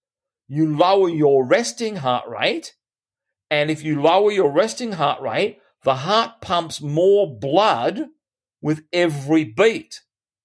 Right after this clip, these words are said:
And that's in addition to other physiological changes that increases the oxygen extraction capability. So in a nutshell, what's actually gone on is that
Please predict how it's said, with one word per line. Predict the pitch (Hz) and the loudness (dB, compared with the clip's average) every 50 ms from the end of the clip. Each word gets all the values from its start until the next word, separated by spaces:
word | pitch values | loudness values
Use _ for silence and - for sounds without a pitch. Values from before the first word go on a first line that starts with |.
| _ _ _ _ _ _ _ _ | _ _ _ _ _ _ _ _
And | - 135 147 | -6 -2 0
that's | 151 156 156 160 | 0 0 0 -2
in | 175 175 | -4 -2
addition | 196 190 147 165 165 156 - 156 143 135 | -4 -2 2 2 2 2 2 -4 -8 -6
to | - 151 - - - | -4 -6 -6 -4 0
other | 151 147 147 135 127 143 147 147 - - _ _ _ _ _ | 2 2 2 2 2 2 2 2 -2 -8 _ _ _ _ _
physiological | _ - - - - 170 160 135 151 160 147 147 139 131 120 135 120 - 123 123 | _ -20 -8 -2 -2 -2 0 2 2 2 4 4 2 2 -2 -8 -8 -6 -8 -6
changes | - - 160 160 170 185 165 123 110 98 78 90 156 196 240 269 247 - _ _ _ _ _ _ _ - | -2 0 2 2 2 2 0 -2 -4 -4 -4 -2 -2 -2 -2 -2 -6 -10 _ _ _ _ _ _ _ -6
that | 131 131 | -2 -2
increases | 147 160 170 156 - 151 156 147 - 147 131 117 | 0 0 -2 0 2 2 2 2 0 -4 -6 -6
the | 117 131 135 - - | -6 -6 -6 -2 0
oxygen | 139 143 143 - - 143 127 - 151 156 156 156 156 156 | 0 0 0 -2 -10 -12 -8 -4 -2 -2 -2 -4 -6 -10
extraction | 135 120 - - - - - 156 143 143 - - - 160 156 | -12 -12 -10 -12 -8 -2 0 0 0 0 -4 -8 -8 -8 -6
capability. | - 135 123 117 107 123 123 190 208 196 156 113 107 - _ _ _ _ _ _ _ | -2 0 0 0 -2 -2 0 2 2 2 2 -2 -4 -10 _ _ _ _ _ _ _
So | - - 196 | -10 -6 -4
in | 233 269 | -2 0
a | 254 | 0
nutshell, | 247 254 247 254 262 - - - 123 110 95 90 117 147 170 160 - _ _ _ _ | 2 2 2 2 0 -2 -2 -2 0 0 0 0 0 0 -2 -2 -6 _ _ _ _
what's | - - 214 - - - | -8 -8 -8 -8 -6 -4
actually | - 196 208 202 - - - 226 214 208 208 220 | -2 -2 -2 -2 -6 -8 -4 0 0 0 0 -2
gone | 160 151 165 156 151 139 131 127 | 0 0 2 4 4 4 4 4
on | 151 196 226 196 107 85 - 127 180 247 - _ _ _ _ _ _ _ _ _ _ _ _ _ _ - - | 2 2 2 0 -2 -4 -8 -12 -14 -14 -14 _ _ _ _ _ _ _ _ _ _ _ _ _ _ -10 -8
is | 143 135 127 | -6 -6 -2
that | - 139 131 131 - - | 0 2 2 2 0 -2